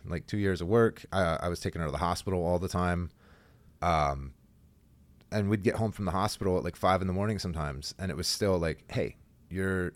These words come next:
also working on this. Do you want to use this as an excuse? Or do you want to, like, you know, we're back home. She's in bed. Go for your run now. It's five A M.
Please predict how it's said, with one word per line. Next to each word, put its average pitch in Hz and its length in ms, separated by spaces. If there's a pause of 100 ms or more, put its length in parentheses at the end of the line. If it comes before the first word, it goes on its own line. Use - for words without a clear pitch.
also 110 260
working 101 320
on 90 120
this. - 260
Do 98 100
you 92 160
want 92 340
to 85 420
use 87 240
this 98 180
as 85 120
an 92 60
excuse? - 680 (160)
Or 98 260
do 90 100
you 95 200
want 90 300
to, 82 420 (520)
like, - 180 (280)
you 90 100
know, 87 60
we're 92 100
back 92 200
home. 92 340 (300)
She's 98 260
in 107 100
bed. 90 280 (840)
Go 92 300
for 104 140
your 101 120
run 113 180
now. 73 200
It's - 140
five 82 200
A 90 60
M. 82 300